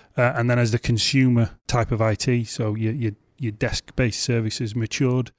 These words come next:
there was innovation and opportunity identified to, to help add a further efficiency. So if you think of a G P sitting and talking to you and writing notes in a pad, to actually being able to access your, your clinical record, obviously desktop-based services and applications.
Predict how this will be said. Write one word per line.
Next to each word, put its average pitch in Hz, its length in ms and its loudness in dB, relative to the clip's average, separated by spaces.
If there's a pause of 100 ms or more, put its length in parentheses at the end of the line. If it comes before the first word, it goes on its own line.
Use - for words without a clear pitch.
(120)
there 120 120 0
was 110 100 0
innovation 113 540 0
and 110 100 0
opportunity 113 640 -2
identified 110 600 -4
to, 117 160 -10
to - 220 -8
help 110 380 -6
add 110 140 -2
a 117 60 -6
further 113 400 0
efficiency. 120 480 -2
So - 100 -4
if - 140 -6
you 120 40 -10
think 113 200 -4
of 107 80 -6
a 101 40 -8
G 107 200 -8
P 117 240 -2
sitting 127 280 -8
and 104 120 -4
talking 117 300 -2
to - 100 -6
you 117 40 0
and 113 80 0
writing 117 220 -2
notes 117 220 -2
in 123 80 0
a 110 40 0
pad, 143 300 -2 (400)
to 131 100 -2
actually 123 180 -4
being 113 100 -2
able 110 100 -4
to 123 120 -6
access 117 340 -8
your, 110 120 -4 (120)
your 117 160 -2
clinical 117 340 -4
record, 117 380 -2
obviously 113 340 -2
desktop-based - 800 -6 (320)
services 117 560 0
and 113 80 -2
applications. 117 840 -4